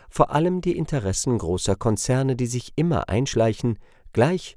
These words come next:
unter welcher Überschrift. Und die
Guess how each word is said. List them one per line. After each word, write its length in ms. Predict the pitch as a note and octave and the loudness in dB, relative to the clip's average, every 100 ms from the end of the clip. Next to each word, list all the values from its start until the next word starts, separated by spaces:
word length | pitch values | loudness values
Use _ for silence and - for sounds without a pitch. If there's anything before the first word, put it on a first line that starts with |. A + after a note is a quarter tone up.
| - - - _ - | -20 -20 -20 _ -2
unter 320 | C#3+ D#3+ D3 | 0 0 0
welcher 420 | D#2 - G#2 - | -2 0 -2 -2
Überschrift. 720 | G2+ - D#2 - - - - - - _ _ _ _ - - - | -6 -6 -8 -10 -12 -14 -20 -20 -20 _ _ _ _ -20 -20 -2
Und 260 | D#3 F3 - | 0 2 0
die 180 | F#3 | -2